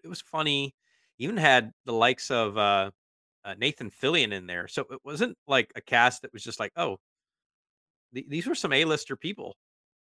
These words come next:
So, uh, a-, he did another resurgence. And now the man just does not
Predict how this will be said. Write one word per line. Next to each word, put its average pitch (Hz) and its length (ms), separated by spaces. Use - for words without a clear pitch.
So, 107 480
uh, 104 320
a-, 120 180
he 127 140
did 139 140
another 139 200
resurgence. 135 560
And 123 120
now 156 280
the 127 60
man 131 340
just 120 180
does 113 200
not 117 260